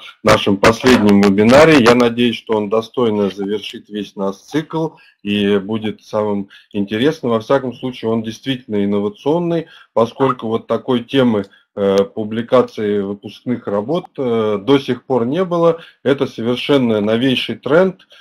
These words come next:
э, новое явление. Он связан с, э, приказом шестьсот тридцать шесть, о котором, э, вам многим, наверное, известно, но, во всяком случае, узнаете сегодня.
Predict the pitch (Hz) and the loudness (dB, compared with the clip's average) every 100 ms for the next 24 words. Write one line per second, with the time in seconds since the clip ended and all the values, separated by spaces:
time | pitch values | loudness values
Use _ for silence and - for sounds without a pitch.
0 | - _ 101 95 95 117 135 117 107 104 | -20 _ -6 -4 -2 2 2 2 -2 -4
1 | 104 117 170 170 151 120 101 - 113 113 | -6 -4 -4 -2 -2 -2 -6 -4 0 0
2 | 107 98 - 107 98 98 98 - _ - | 0 -8 -10 -6 -4 -4 -6 -18 _ -10
3 | 104 127 113 101 95 - 98 - 107 - | -4 0 0 0 -6 -8 -6 -4 -4 -4
4 | 104 - - 151 - 151 147 143 147 143 | -8 -6 -4 -4 -4 -6 -6 -4 -2 -2
5 | 135 - - _ 123 117 117 117 117 127 | -2 -10 -20 _ -10 -6 -4 -4 0 0
6 | 131 135 120 123 123 123 123 120 123 123 | 2 2 2 2 2 4 2 2 0 0
7 | 127 120 - 110 110 110 110 107 104 120 | -2 -2 -4 -4 -2 -2 -2 -6 -6 -6
8 | 107 101 110 - 110 110 120 107 104 101 | -6 -10 -14 -12 -8 -2 0 0 -2 -12
9 | 123 113 107 95 95 | -8 -4 -2 -2 -6